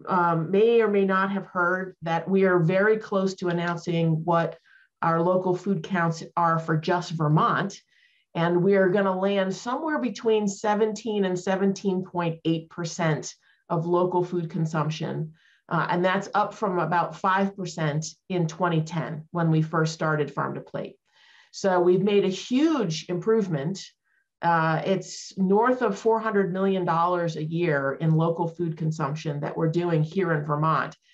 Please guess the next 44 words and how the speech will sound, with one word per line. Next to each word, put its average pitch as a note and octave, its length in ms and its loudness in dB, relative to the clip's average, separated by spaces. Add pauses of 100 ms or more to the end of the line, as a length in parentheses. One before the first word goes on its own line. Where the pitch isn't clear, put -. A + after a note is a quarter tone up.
(400)
But F3+ 160 -2
seventeen B3 680 0
percent G3 360 -2
is E3 120 -2
still G#3+ 640 2
a, F3+ 160 0 (360)
a F3+ 40 -2
ways A3 360 4
away A3 360 4
to F3+ 80 4
get G3 260 2
to E3+ 80 -4
thirty F#3 600 0
percent D#3+ 580 -4 (160)
by F3 180 -2
twenty F3+ 340 0
thirty. E3 580 0 (440)
And A3 460 2
we G3+ 140 0
think A#3+ 320 -2 (180)
other A3+ 260 0
states F#3+ 400 -2
are F3+ 120 0
not F#3 200 0
e-, F#3 280 -4
are F3 120 0
not F#3 240 -2
close G3+ 360 0
to F3+ 120 -6
where E3 200 0
we E3 180 0
are B2+ 220 0
at - 120 -12
seventeen D#3 480 -4
percent. - 360 -10
So D#3 100 0
they G3 200 2
have G3+ 200 0
an F3 80 0
even D#3+ 220 0
farther E3 720 -2
distance D#3+ 480 -2
to - 100 -14
travel. D3+ 640 -4